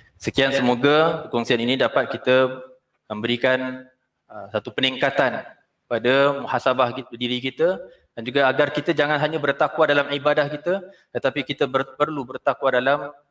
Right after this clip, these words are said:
akhlak kita dan juga terutama sekali adalah tutur bicara kita, insya-Allah. Sekian, wallahu a'lam.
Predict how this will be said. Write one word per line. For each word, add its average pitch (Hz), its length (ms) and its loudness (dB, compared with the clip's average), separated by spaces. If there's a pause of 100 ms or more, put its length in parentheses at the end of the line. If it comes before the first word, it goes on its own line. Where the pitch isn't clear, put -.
(100)
akhlak 143 400 0
kita 147 300 0
dan 127 120 4
juga 127 300 -2
terutama 127 320 0
sekali 127 260 2
adalah 123 200 2
tutur 123 260 -4
bicara 117 400 0
kita, 113 220 -8
insya-Allah. 95 500 -8 (800)
Sekian, 143 580 0 (240)
wallahu 120 400 4
a'lam. 135 560 0